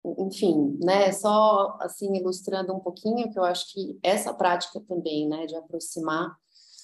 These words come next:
é, as famílias pra ter um entendimento melhor do que a gente faz, né? Esse, esse pai, essa mãe já vai olhar diferente, né, pra uma formalização no final do ano.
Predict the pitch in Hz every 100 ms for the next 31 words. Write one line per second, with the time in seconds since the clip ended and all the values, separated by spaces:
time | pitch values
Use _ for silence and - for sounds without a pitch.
0 | - _ _ 160 160 156 151 147 147 147
1 | - 151 175 214 196 170 - - - -
2 | 160 - 165 170 170 160 156 151 165 165
3 | 165 156 151 165 185 185 - 165 151 147
4 | - - 156 165 175 165 - 151 170 175
5 | _ _ _ _ _ _ 180 175 - 185
6 | - - 170 165 180 165 170 170 170 175
7 | 175 185 180 180 202 202 185 175 - -
8 | 175 156 151 - 156 180 214 208 175 170
9 | 170 - 165 160 156 165 165 - 156 151
10 | 156 - 165 156 151 151 151 147 143